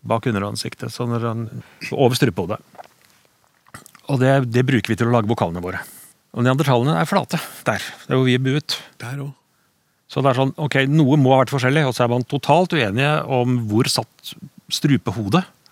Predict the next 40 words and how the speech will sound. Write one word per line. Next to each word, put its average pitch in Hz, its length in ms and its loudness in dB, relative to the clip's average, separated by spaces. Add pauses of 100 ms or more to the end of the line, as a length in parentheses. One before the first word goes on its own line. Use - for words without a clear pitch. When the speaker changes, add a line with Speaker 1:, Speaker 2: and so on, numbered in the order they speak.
(680)
Speaker 1:
Om 131 80 -2
det 127 120 4
er 113 100 -2
satt 117 180 0
langt 117 240 0
nede 113 380 0
hos 135 160 -2
voksne, 135 340 -2
slik 123 160 -2
det 117 120 -2
gjør 113 100 -2
hos 117 80 -2
oss, 208 160 0 (160)
eller 107 160 -2
om 117 100 -2
det - 60 -6
satt 120 160 0
høyt 120 140 -4
oppe. - 260 -4 (180)
For - 140 -8
hvis 120 100 0
det 165 80 2
satt 131 160 0
høyt 151 160 0
oppe, 170 300 -2
så 151 80 -2
vil 135 100 0
det 117 140 2
påvirke 110 320 -4
veldig 120 240 0
hvilke 110 240 -4
lyder 110 420 -2
de 110 80 -4
kunne 104 240 -4
lage. 113 280 -2 (280)
Speaker 2:
Mm. 117 200 -2 (260)
Speaker 1:
Og 127 340 -4
vokalene 117 540 0
deres, 165 320 0
altså, 127 160 -4